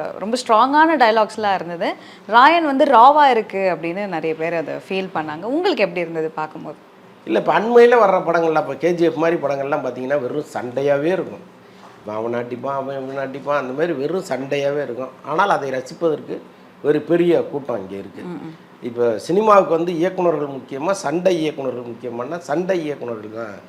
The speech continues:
Speaker 2: முக்கியமா இருக்காங்க.
Speaker 1: ஓகே.
Speaker 2: இப்ப நீங்க விக்ரம் படம்லாம் பாத்தீங்கன்னா, அந்த படத்தை இயக்குனது அன்பறிவா அல்லது லோகேஷ் கனகராஜாங்கிற மாதிரியே நமக்கு இருக்கும். So, அப்படிதான் வந்து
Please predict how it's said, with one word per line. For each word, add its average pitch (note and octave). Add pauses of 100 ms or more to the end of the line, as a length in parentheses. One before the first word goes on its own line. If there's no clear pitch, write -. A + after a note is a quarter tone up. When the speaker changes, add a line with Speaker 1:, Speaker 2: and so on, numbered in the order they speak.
(340)
Speaker 2:
முக்கியமா D3
இருக்காங்க. F2 (140)
Speaker 1:
ஓகே. E3+ (340)
Speaker 2:
இப்ப F#2+ (200)
நீங்க G#2+
விக்ரம் F#3+
படம்லாம் D#3+
பாத்தீங்கன்னா, D#3 (680)
அந்த E3
படத்தை A3+
இயக்குனது F#3+
அன்பறிவா F#3 (140)
அல்லது D3+
லோகேஷ் C#3+
கனகராஜாங்கிற G#2+
மாதிரியே A#2+
நமக்கு G2
இருக்கும். F#2 (580)
So, D3
அப்படிதான் F#3+
வந்து D#3+